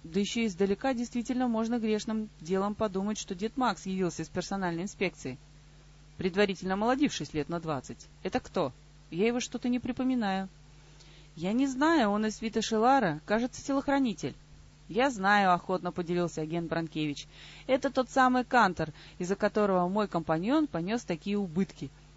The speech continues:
Я сам его не видел, его видел на этом сборище Крош,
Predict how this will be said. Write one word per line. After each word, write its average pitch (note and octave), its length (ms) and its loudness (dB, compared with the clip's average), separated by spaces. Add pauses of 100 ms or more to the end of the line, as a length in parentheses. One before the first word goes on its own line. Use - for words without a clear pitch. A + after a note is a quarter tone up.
(140)
Я G3 120 4
сам A#3+ 200 4
его A3 160 2
не G#3+ 160 0
видел, C4+ 320 0
его F3+ 200 0
видел A3+ 260 0
на G#3+ 100 0
этом G#3 160 -4
сборище A3+ 520 -2
Крош, G#3 440 2